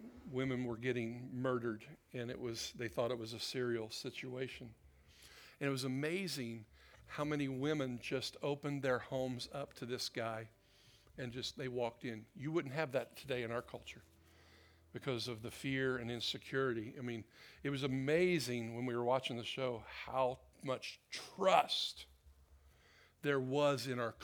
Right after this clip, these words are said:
culture in nineteen sixty-five.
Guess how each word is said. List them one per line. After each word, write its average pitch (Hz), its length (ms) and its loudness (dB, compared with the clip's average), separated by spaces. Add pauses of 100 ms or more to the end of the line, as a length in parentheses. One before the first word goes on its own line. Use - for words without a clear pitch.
(120)
culture 160 500 -2 (600)
in 123 120 0
nineteen 123 340 0
sixty-five. 120 580 -4